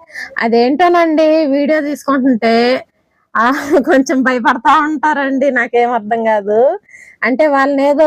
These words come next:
ఇక మొత్తానికే వీడియోలు తీసేసి పెట్టేసినట్టు ఫీల్ అవుతా ఉంటారు. ఆయన కూడా, బ్యాగ్ కుట్టే ఆయన కూడా, నేను బ్యాగ్‌ని వీడియో తీసుకుంటుంటే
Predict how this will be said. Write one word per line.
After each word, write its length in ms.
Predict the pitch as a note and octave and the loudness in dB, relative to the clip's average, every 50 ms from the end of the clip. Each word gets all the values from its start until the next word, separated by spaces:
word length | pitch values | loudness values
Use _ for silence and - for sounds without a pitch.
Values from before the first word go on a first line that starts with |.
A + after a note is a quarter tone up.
| D4 D4+ | 4 2
ఇక 120 | C#4 C#4+ C#4+ C4 | 2 0 0 0
మొత్తానికే 480 | B3+ A#3 - - C#4+ C#4+ C#4+ - C#4+ C#4 | -2 -2 -4 -4 -4 -4 -4 -2 -2 -2
వీడియోలు 400 | C4 B3+ C4+ C4+ C4+ D4 B3+ C4 A#3 | 0 0 0 0 0 0 0 0 -2
తీసేసి 320 | C4 C4 - A#3+ B3+ - - - | -2 -2 0 -2 -2 -4 -6 -8
పెట్టేసినట్టు 640 | A#3 G#3+ - A3+ B3 - - A#3 A3+ G#3 - - A3 A3 G#3+ G#3+ G#3 G#3 G#3 G3+ G3 F#3+ G3 F#3+ G3 - - - - _ _ _ _ _ _ - | -8 -4 -2 -2 -2 0 0 0 -2 0 0 0 2 2 2 2 2 2 0 0 0 -2 -4 -6 -8 -12 -18 -20 -20 _ _ _ _ _ _ -2
ఫీల్ 200 | C4+ C4 C4 C4 | -2 0 0 0
అవుతా 180 | B3 A#3+ - A#3+ A#3 A3+ | 0 0 0 -2 -2 0
ఉంటారు. 360 | A#3 A3+ A#3 G#3+ G3+ G#3 A3 B3 D#4 G4 G#4 F#4+ - A3 | -2 -2 -2 -2 -2 -2 0 0 0 -2 -2 -4 -2 -2
ఆయన 160 | G#3+ A#3 B3+ C4 | -2 0 0 0
కూడా, 240 | C4+ C4+ C4 A#3 G#3+ G3 G#3 | 0 0 0 0 0 0 0
బ్యాగ్ 180 | A3 A3+ A3 - | -2 -2 -2 -4
కుట్టే 220 | A#3+ F#3+ - A#3+ A#3 | -6 -4 -2 -2 -2
ఆయన 140 | A3+ A3+ A3+ G#3 | -2 -2 -2 -2
కూడా, 140 | A3 G#3+ A3 | -2 -2 -2
నేను 220 | A#3+ C#4 A#3 A3 F#3+ G#3 | -2 0 0 0 0 -2
బ్యాగ్‌ని 280 | G3+ G3+ G#3 B3 B3+ C4+ C4 | -2 -2 -2 -2 -2 0 0
వీడియో 160 | B3 A#3 A#3 | 0 -2 -2
తీసుకుంటుంటే 720 | G#3+ A3 A3 - - A3 G#3+ G#3+ G#3 G3+ F#3 G3 G3 G3 | 0 -2 -2 -2 -2 -2 0 0 0 0 0 0 -2 0